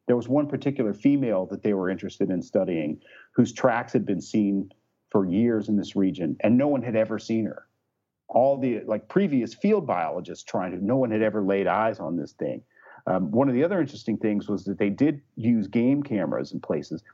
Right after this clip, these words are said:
You know, you always hear, uh, among the Bigfoot phenomenon about people putting game cameras out and how they seem to be avoided and, and no one's gotten excellent game camera photos. And sometimes it seems like the,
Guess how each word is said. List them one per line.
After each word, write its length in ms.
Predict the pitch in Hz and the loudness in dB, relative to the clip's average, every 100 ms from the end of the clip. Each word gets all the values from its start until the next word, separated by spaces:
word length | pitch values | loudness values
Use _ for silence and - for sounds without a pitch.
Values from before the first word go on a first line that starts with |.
| _ | _
You 80 | 147 | 4
know, 80 | 330 | 4
you 120 | 165 | 2
always 280 | 160 151 143 | 2 -2 -2
hear, 420 | 160 151 143 139 - - - - _ _ - | 0 2 0 -4 -20 -20 -20 -20 _ _ -8
uh, 420 | - - 139 143 | -6 -2 0 2
among 280 | 135 131 120 | 2 2 2
the 60 | |
Bigfoot 340 | 113 139 131 - | 0 0 -2 -2
phenomenon 440 | 120 107 110 101 | 0 2 0 0
about 220 | 98 95 | 0 0
people 260 | - 123 104 | 0 0 0
putting 280 | - 120 107 | 0 0 0
game 240 | 110 110 | 0 0
cameras 380 | 110 113 107 104 | -2 0 0 2
out 300 | 101 98 95 | 2 2 0
and 120 | 82 | -4
how 180 | 101 98 | -2 -2
they 120 | 87 | -2
seem 260 | - 120 110 | -2 -2 0
to 80 | 98 | -2
be 180 | 98 | 0
avoided 720 | 87 78 117 117 107 107 101 95 | 0 0 2 2 2 2 0 -2
and, 200 | - - _ _ | -10 -12 _ _
and 260 | - - - | -8 -8 0
no 140 | 101 | 2
one's 180 | 107 101 | 2 0
gotten 400 | 117 92 98 92 - | 0 0 -2 -6 0
excellent 400 | 104 - 90 67 | -2 0 -6 0
game 220 | 107 104 | 0 0
camera 280 | - 92 65 - | 0 -2 -2 2
photos. 460 | 139 135 127 120 | 2 4 2 0
And 100 | 104 | -6
sometimes 440 | - 160 147 151 127 | 0 0 2 0 -2
it 100 | 107 | -2
seems 240 | 147 123 | -2 0
like 160 | 123 - | -4 -2
the, 160 | 104 | -6